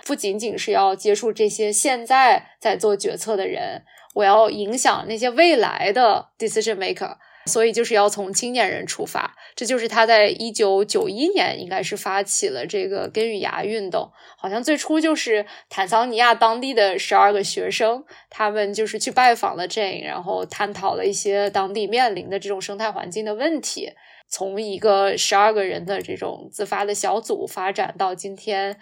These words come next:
世界可能几十个国家都有的这个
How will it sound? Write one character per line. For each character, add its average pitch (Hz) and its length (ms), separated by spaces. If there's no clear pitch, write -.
世 - 240
界 202 320
可 202 160
能 202 180
几 202 160
十 202 220
个 294 160
国 190 180
家 185 260
都 196 220
有 190 300
的 170 180
这 175 180
个 - 240